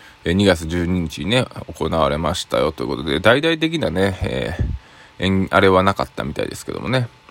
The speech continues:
五条市、キレールで電車走行。えー、宇陀市、感染予防ポスターで、死守市の漫画家が描いている。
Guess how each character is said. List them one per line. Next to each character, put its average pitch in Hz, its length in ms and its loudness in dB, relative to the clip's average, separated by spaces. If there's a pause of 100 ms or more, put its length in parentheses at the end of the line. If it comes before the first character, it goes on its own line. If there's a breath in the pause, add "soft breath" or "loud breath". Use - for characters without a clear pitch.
(160)
五 107 160 6
条 101 160 6
市、 - 180 -4 (240)
キ - 160 0
レ 127 140 8
ー 104 100 6
ル 76 100 0
で 78 280 -2
電 92 220 0
車 76 120 -8
走 82 320 -2 (120)
行。 80 220 -2 (600 loud breath)
え 85 100 0
ー、 90 40 2
宇 95 80 2
陀 98 120 6
市、 - 160 -4
感 101 280 2
染 104 180 0
予 104 80 4
防 98 180 4
ポ 95 200 0
ス - 160 -10
タ 73 140 4
ー - 40 4
で、 92 80 -2
死 - 140 -4
守 - 200 -4
市 - 120 -4
の 78 100 -2
漫 80 220 0
画 78 140 0
家 92 100 -4
が 120 140 4
描 57 200 0
い - 60 -6
て - 160 -10
い 50 120 -4
る。 - 140 -6